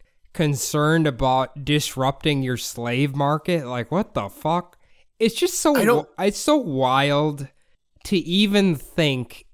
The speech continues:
Speaker 1: there was hu-, it's parts of humanity where, like, slavery was a thing. Do you know what I mean? Like, it's not just the U S, obviously. It's a lot of countries.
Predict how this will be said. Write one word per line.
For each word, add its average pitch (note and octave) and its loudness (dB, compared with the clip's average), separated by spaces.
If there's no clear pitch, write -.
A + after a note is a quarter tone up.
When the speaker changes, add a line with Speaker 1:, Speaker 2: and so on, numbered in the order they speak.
Speaker 1:
there D#3 2
was C3+ -2
hu-, F#3 -4
it's D3 -4
parts G3+ 0
of F3 0
humanity C#3+ 2
where, B2+ -2
like, B2 -2
slavery D#3+ 2
was C3+ 0
a A#2+ -2
thing. A2 -6
Do C3+ -4
you D3 2
know D#3 2
what C#3+ 2
I C#3+ 0
mean? B2+ -2
Like, A#2 -8
it's D3 -4
not F3+ 2
just D#3 -4
the C#3 -2
U C3 -2
S, G2+ -8
obviously. G#2+ -8
It's - -14
a A#2 -10
lot C3+ 0
of A2+ -12
countries. G#2+ -10